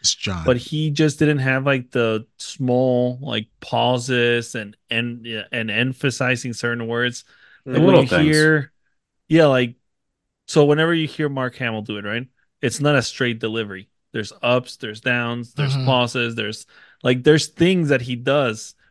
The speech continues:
Speaker 2: or words he will stretch out to make him, things,
Speaker 3: True.
Speaker 2: like, funnier.
Speaker 1: Sure.
Speaker 2: And it just seems like with this Joker, like you said, it was just ve-, very no nonsense,
Speaker 4: Straightforward.
Speaker 2: no bullshit, just
Speaker 3: Mm-hmm.
Speaker 2: straight business,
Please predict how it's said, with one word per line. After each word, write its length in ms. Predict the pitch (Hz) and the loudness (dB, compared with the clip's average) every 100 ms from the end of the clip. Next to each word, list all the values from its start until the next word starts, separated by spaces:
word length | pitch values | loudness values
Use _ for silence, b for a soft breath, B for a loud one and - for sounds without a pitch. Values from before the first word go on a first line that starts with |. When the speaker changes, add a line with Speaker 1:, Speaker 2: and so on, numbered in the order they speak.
| _ | _
Speaker 2:
or 240 | - 120 117 | 0 0 0
words 600 | 120 120 131 135 135 123 | -4 2 4 6 4 2
he 80 | 135 | -4
will 180 | 113 110 | -4 -6
stretch 460 | - 127 117 - | -4 -2 -2 -2
out 220 | 123 113 | -4 -4
to 80 | - | -8
make 240 | 113 113 110 | -6 -6 -6
him, 240 | 110 123 - | -10 -12 -6
things, 320 | 117 110 - | -6 -6 0
Speaker 3:
True. 80 | 180 | 2
Speaker 2:
like, 80 | 147 123 - _ _ - | 2 -2 -18 _ _ 2
funnier. 460 | 135 123 104 101 b b b | 2 2 -2 -6 b b b
Speaker 1:
Sure. 160 | - 117 | -16 -10
Speaker 2:
And 240 | 85 123 | -4 -2
it 80 | 131 | -2
just 240 | 131 135 - | -2 -4 -2
seems 260 | 139 127 | -4 0
like 280 | 123 113 - _ _ _ | 0 0 -2 _ _ _
with 280 | 165 117 123 | 0 0 2
this 180 | 147 143 | 0 2
Joker, 580 | 131 113 120 117 110 | -2 0 -2 0 0
like 200 | 117 123 | 0 0
you 60 | 131 | 0
said, 180 | 156 185 | 2 4
it 60 | |
was 120 | 135 127 | 4 2
just 160 | 139 | -2
ve-, 220 | 135 117 123 | -4 -6 -2
very 1300 | 123 143 151 139 135 131 127 127 127 123 123 123 117 127 _ _ _ _ - | 4 6 8 6 4 2 2 0 0 -2 -2 -4 -6 -14 _ _ _ _ -4
no 340 | 127 131 135 | 2 4 4
nonsense, 300 | 131 123 117 | 4 4 2
Speaker 4:
Straightforward. 800 | 110 104 104 107 104 98 110 123 | 4 2 2 2 4 6 6 2
Speaker 2:
no 40 | 120 | 0
bullshit, 400 | 117 117 123 127 | -4 -2 -4 -2
just 240 | 117 117 | -4 -4
Speaker 3:
Mm-hmm. 60 | 120 | -4
Speaker 2:
straight 240 | 117 117 | -4 -4
business, 500 | - 110 - 104 - | -6 -6 -8 -18 -20